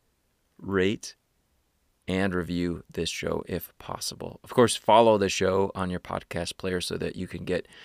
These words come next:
notified when we have a new episode. But if you could please rate the show and then review it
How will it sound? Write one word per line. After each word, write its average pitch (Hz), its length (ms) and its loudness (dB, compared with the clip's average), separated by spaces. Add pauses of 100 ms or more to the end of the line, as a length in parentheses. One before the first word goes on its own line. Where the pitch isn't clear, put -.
(160)
notified 98 580 6 (360)
when 101 440 4
we 98 160 2
have 95 280 2
a 90 120 -4
new 95 340 -2
episode. 90 560 -4
But 90 120 -6
if 98 120 -8
you 127 60 -4
could - 160 -10
please 113 320 -2 (180)
rate 110 480 2 (200)
the 98 100 -4
show 95 500 0 (460)
and 98 220 -2
then 95 140 0
review 90 360 -2
it - 180 -2